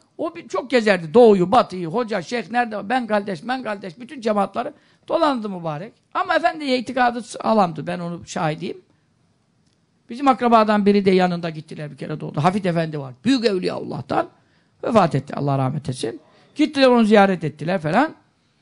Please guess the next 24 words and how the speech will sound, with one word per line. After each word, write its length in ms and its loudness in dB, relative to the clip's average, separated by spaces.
İşte 340 2
demi-, 220 4
e, 340 -2
demiş 240 0
Efendi 300 -2
Hazretleri, 600 0
buralarda 480 4
şöyle 180 2
alim, 440 6
fazıl, 460 2
velilerden, 600 4
sünnet-i 420 -10
ihyaden 520 -12
falan. 300 -18
Böyle 180 -2
zatlar 380 2
varsa 280 0
işte 120 -8
elini 200 -4
öpeceğiz, 460 -2
ziyaret 320 0
edeceğiz, 380 -6
şudur 340 -10
budur. 220 -12